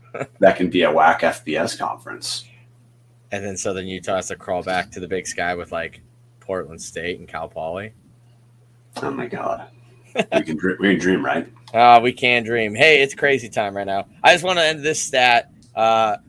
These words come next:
Speaker 1: congratulations, Southern Utah! If you do not beat Weber State next week, that means your last Big Sky Conference win will be in the Grand Canyon rivalry, thirty-one thirty on November sixteenth,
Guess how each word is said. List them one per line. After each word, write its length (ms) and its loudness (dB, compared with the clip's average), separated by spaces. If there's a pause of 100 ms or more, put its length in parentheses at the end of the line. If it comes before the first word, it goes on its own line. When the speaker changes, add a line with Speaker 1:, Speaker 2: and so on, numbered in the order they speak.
(140)
Speaker 1:
congratulations, 840 2
Southern 320 -2
Utah! 500 0
If 180 -4
you 80 -14
do 260 -14
not 320 -2
beat 220 -16
Weber 260 -8
State 320 -8
next 260 -10
week, 300 -8 (220)
that 180 -4
means 220 -8
your 240 -4
last 680 0
Big 180 -4
Sky 360 -2
Conference 580 -2
win 220 -8
will 80 -8
be 140 -6
in 40 -6
the 80 -10
Grand 320 -4
Canyon 420 -8
rivalry, 540 -4
thirty-one 540 -4
thirty 400 -4
on 100 -8
November 420 -6
sixteenth, 640 -12